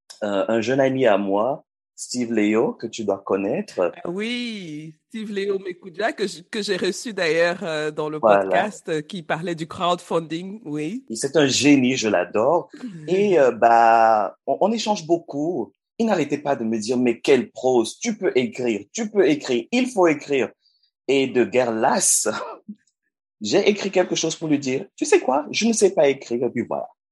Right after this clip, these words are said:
Speaker 1: Voilà.
Speaker 2: Et donc, le résultat, c'était le roman Cacophonie des voix d'ici.
Speaker 1: Cacophonie des voix d'ici, voilà, je voulais parler de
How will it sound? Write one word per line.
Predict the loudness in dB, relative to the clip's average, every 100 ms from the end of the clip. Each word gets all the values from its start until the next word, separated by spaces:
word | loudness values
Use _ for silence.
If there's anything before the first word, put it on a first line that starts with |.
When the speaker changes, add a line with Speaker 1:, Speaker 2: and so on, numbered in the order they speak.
| _ _ -10
Speaker 1:
Voilà. | 0 2 2 -2 _
Speaker 2:
Et | -2 -2
donc, | -2 0 2 0 -4 -12 -4
le | 0
résultat, | 2 0 -4 -6 -4 -2 -4
c'était | -8 -10 -4 0 0 0
le | -2
roman | -4 -6 -8 -8 -8 -10 -6
Cacophonie | -4 -4 -6 -2 -2 -2 -4 -6 -12
des | -8 -6
voix | -6 -2 -2 -2 -6
d'ici. | -18 -16 -14 -12 -14 -14 -20 _ -4
Speaker 1:
Cacophonie | -2 0 0 2 4
des | 4
voix | 2 2
d'ici, | 0 -2 -4 -4
voilà, | -2 0 0 -2
je | -6
voulais | -10 -8 -6
parler | -6 -6 -8
de | -4 -2 -4